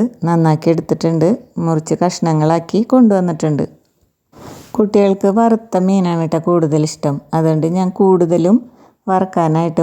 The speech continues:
മസാല പുരട്ടി വെച്ചിട്ടുണ്ട്. കുറച്ച് മാത്രം, ഹസ്ബൻഡിന് മാത്രമാണ്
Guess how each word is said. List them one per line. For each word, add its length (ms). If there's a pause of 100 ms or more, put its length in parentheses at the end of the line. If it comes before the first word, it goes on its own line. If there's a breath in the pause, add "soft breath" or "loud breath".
മസാല 520
പുരട്ടി 340
വെച്ചിട്ടുണ്ട്. 540 (600 loud breath)
കുറച്ച് 440
മാത്രം, 380 (200)
ഹസ്ബൻഡിന് 520 (100)
മാത്രമാണ് 520